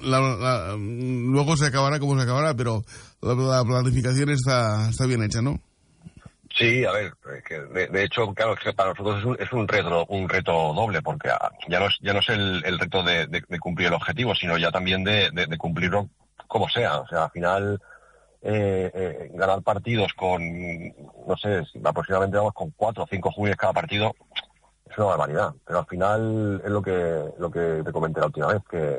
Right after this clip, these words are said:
Speaker 2: afortunadamente el, nuestro juvenil tiene jugadores muy, muy importantes que, que, que nos, nos aportan mucho y,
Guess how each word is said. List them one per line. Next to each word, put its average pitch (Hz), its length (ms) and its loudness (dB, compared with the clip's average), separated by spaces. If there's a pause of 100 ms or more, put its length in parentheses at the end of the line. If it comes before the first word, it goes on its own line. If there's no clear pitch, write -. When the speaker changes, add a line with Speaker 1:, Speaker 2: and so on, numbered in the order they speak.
Speaker 2:
afortunadamente 98 800 0
el, 87 300 -4 (160)
nuestro 90 260 -8
juvenil 92 380 0
tiene 98 160 -2
jugadores 92 320 0
muy, 90 340 -2
muy 92 120 -2
importantes 101 600 0
que, 90 160 -4 (240)
que, 65 200 -8 (180)
que 87 60 -2
nos, 85 160 0
nos 82 160 -4
aportan 87 360 0
mucho 107 320 0
y, 90 320 -2